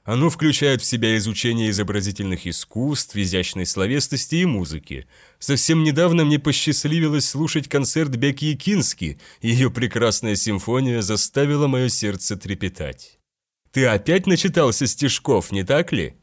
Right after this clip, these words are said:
спросил Ликаон, качая головой.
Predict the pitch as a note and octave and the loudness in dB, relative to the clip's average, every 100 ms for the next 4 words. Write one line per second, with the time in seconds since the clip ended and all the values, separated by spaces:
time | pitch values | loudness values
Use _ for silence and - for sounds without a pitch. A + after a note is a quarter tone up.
0 | _ - - A#2+ A#2 - C3+ A#2+ A2+ A#2+ | _ -14 -6 -2 0 0 0 0 2 2
1 | D3+ F#3 F3 D#3+ G#2 F#2 F2+ F#2+ G2+ E2 | 4 2 0 -2 2 2 2 0 0 -2
2 | C#2 A#1 | -10 -14